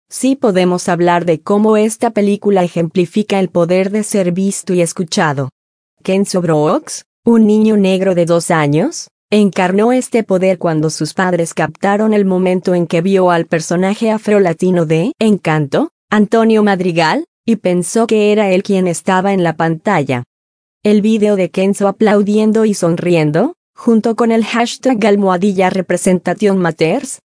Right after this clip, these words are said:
se hizo viral y provocó conversaciones en torno a la celebración de la representación.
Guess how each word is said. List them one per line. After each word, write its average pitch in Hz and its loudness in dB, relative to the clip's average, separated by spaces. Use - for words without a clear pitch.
se - -2
hizo 214 2
viral 196 0
y 208 2
provocó 202 0
conversaciones 185 -2
en 196 0
torno 202 2
a - 2
la 175 0
celebración 175 0
de 180 0
la 175 0
representación. 190 0